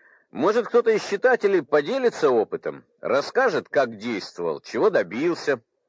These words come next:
Мы бы постоянную рубрику открыли для таких советов. Ведь Габриэль не один.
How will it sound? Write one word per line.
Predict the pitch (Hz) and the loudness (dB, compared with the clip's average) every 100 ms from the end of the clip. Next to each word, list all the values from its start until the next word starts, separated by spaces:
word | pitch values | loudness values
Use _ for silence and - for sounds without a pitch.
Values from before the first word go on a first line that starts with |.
| _ _ _ _ _ _ | _ _ _ _ _ _
Мы | 90 127 | -2 2
бы | 202 | 2
постоянную | 220 - 131 175 208 170 | 2 0 2 0 2 2
рубрику | 135 147 175 190 185 | 4 0 0 0 2
открыли | 170 - 147 147 120 | 2 2 -2 0 -2
для | 101 120 | 0 -2
таких | 113 - 87 | -2 -6 -8
советов. | - 113 107 85 64 - _ _ _ _ _ | -2 -2 0 -2 -6 -20 _ _ _ _ _
Ведь | - 117 | -10 -8
Габриэль | 117 139 135 156 156 | -2 -2 0 -2 -2
не | 147 | -2
один. | 135 107 160 180 98 | -2 -2 -4 -6 -6